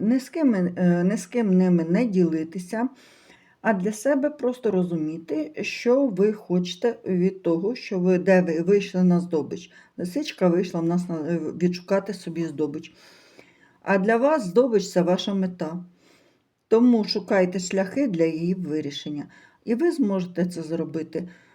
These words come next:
Головне, м, не ставте питання грубо, а більше проявляйте якусь лояльність. Можливо, вам потрібно буде піти на компроміс,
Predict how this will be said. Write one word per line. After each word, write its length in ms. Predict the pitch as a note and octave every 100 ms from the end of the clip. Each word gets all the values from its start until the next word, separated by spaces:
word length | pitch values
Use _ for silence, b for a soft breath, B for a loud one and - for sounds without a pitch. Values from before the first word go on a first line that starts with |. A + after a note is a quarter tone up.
| B
Головне, 680 | F3 G#3+ A#3 A#3 B3 E4 E4+ E4 -
м, 460 | G#2 F3+ E3+ D#3+ - -
не 160 | A3
ставте 420 | B3 - G3+ F3+ F3+
питання 500 | F3+ F3+ F3+ F3 F3
грубо, 500 | F#3+ B3 C4+ A#3+ -
а 120 | - F3+
більше 540 | F3+ C4 - F#3+ F3+
проявляйте 600 | F3+ F3 E3+ F#3 G3+ G3+ F3
якусь 380 | F3 E3+ -
лояльність. 680 | D#3+ D#3 E3 G3+ G#3+ G3+ -
Можливо, 440 | E3+ E3+ F#3 F3 E3
вам 300 | E3 D#3+ D3
потрібно 500 | E3+ F3 F3 D#3+ D#3
буде 200 | D#3+ D#3+
піти 360 | E3+ F3+ E3
на 160 | D3+ F3+
компроміс, 720 | F#3 F#3+ F3 D#3 D#3+ G#3 A#3